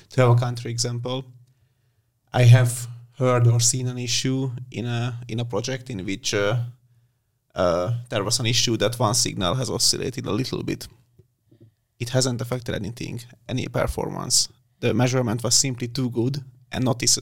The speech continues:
noticed an oscillation which was already there, but haven't caused any, uh,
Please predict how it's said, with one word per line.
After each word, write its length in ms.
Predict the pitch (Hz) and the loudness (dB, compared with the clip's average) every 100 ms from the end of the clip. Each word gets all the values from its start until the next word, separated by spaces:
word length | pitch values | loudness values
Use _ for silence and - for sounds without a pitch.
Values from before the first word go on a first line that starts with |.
| - | 0
noticed 340 | 120 120 117 | -4 -4 -4
an 60 | 107 | -2
oscillation 540 | 110 - - - 110 | 0 -2 -4 -4 -6
which 220 | 113 - - | -6 -6 -2
was 180 | 123 - | -2 0
already 340 | 98 117 117 | -2 -2 -4
there, 360 | 120 127 - 131 - _ _ | 0 2 0 -2 -14 _ _
but 140 | - - | -12 -6
haven't 320 | 117 110 120 | -4 -4 -6
caused 340 | 120 117 117 | -6 -6 -6
any, 280 | 95 92 117 120 - | -8 -6 -8 -10 -8
uh, 240 | 92 87 | -4 -2